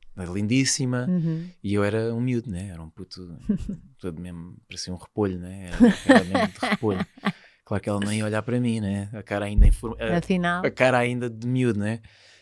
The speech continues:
Speaker 1: E tentei, levei barra. Outra vez que me lembro também, de, de, falámos assim mais na noite, eh, lembro de estar, assim, era tipo ao pé de um, de uma, da cabine do D J,
Speaker 2: Uhum.
Speaker 1: tentei falar com ela, "Boa noite, olá, boa noite."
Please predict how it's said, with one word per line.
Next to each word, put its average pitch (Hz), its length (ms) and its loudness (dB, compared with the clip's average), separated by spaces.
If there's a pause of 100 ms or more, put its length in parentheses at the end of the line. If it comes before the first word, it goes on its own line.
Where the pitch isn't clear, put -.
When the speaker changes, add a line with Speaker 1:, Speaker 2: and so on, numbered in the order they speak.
(160)
Speaker 1:
E 113 80 -2
tentei, 156 640 2
levei 120 240 -4
barra. 87 400 -2 (880)
Outra 147 280 4
vez 131 180 0
que - 80 -2
me 135 80 2
lembro 123 160 0
também, 123 320 0
de, - 160 -8
de, - 180 -14
falámos 113 360 0
assim 113 200 -2
mais 110 340 0
na 110 120 -2
noite, 117 480 -2 (480)
eh, 107 180 2
lembro 107 300 0
de 104 100 -6
estar, 107 240 0 (380)
assim, - 180 -8
era 185 140 2
tipo 143 240 -6
ao 123 40 -4
pé 123 140 -2
de 117 80 -4
um, 113 260 -2
de 113 80 -10
uma, 104 460 -6
da - 160 -12
cabine 123 320 0
do 120 80 -6
D 113 140 -4
J, 202 240 8
Speaker 2:
Uhum. 185 40 2
Speaker 1:
tentei 113 220 -2
falar 117 220 -2
com 117 160 -4
ela, 123 320 0
"Boa 151 120 0
noite, 165 320 0
olá, 156 300 0
boa 151 140 -4
noite." 156 420 -6